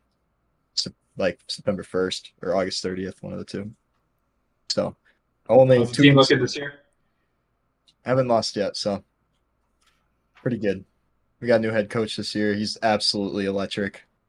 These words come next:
Speaker 1: He, he's just, I, I don't know if I can really say it on the podcast. He's just electric. Just cursing, just screaming, flying around.
Speaker 2: Old
Speaker 1: Just
Speaker 2: school?
Speaker 1: always at a hundred. Not even. He's super young and, like,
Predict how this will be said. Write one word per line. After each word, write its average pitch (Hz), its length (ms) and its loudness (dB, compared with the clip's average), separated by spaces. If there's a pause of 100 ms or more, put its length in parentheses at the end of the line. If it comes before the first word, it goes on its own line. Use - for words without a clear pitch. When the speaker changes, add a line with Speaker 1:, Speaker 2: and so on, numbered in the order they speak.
(320)
Speaker 1:
He, 104 260 0 (1300)
he's 104 180 -6
just, - 300 -4
I, 107 180 2
I 95 60 -4 (480)
don't 117 140 4
know 107 80 4
if 101 60 0
I 104 80 0
can 104 100 -4
really 98 120 -8
say - 180 4
it 98 60 4
on 95 80 -4
the 95 60 -8
podcast. 95 500 -4
He's 101 120 -10
just - 160 -10
electric. 98 500 -6 (760)
Just - 220 -8
cursing, 104 540 -2
just - 340 -8 (600)
screaming, 107 500 0
flying 104 340 2
around. 95 420 -2 (100)
Speaker 2:
Old 151 280 6
Speaker 1:
Just - 120 -4
Speaker 2:
school? 160 180 8
Speaker 1:
always - 240 -4
at 104 80 0
a 98 40 2
hundred. 104 160 -2 (1160)
Not 143 140 8
even. 135 200 4
He's 113 140 -2
super 160 220 2
young 113 360 4
and, 104 120 0
like, 95 240 -4